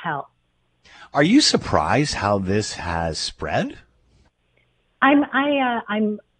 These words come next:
Speaker 1: not necessarily surprised because we know that so many folks live with, um, with gender-based violence. In Canada, about forty-four percent of women will experience, um, some form of gender-based violence in their lifetime.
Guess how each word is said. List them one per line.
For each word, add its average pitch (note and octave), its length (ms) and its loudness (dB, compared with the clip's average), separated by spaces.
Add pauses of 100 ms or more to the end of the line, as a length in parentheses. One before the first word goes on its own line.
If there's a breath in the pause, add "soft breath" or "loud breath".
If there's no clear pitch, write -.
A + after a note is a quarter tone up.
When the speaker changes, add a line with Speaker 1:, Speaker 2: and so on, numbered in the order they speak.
Speaker 1:
not C#4 420 0
necessarily C4+ 640 -2
surprised B3+ 540 -6
because A#3 260 -2
we A#3 180 2
know A#3+ 220 2
that E4 200 -2 (100)
so A#3+ 140 0
many B3+ 400 0
folks G3+ 320 2
live A3+ 340 4
with, F3+ 340 2 (440 loud breath)
um, F3 480 2
with C4+ 280 0
gender-based F#3 480 -2
violence. F3 320 -6
In G3 100 -6
Canada, A3 440 2
about F3+ 300 -2
forty-four G#3 380 0
percent F#3+ 340 -4
of F3+ 100 -2
women F#3+ 300 2
will F3 140 2
experience, G3 800 0 (140)
um, E3+ 320 -4
some A3 160 2
form A3 160 0
of F#3 100 -2
gender-based F3+ 440 0
violence E3+ 320 -4
in F3 80 -2
their D#3+ 140 2
lifetime. F#3 520 0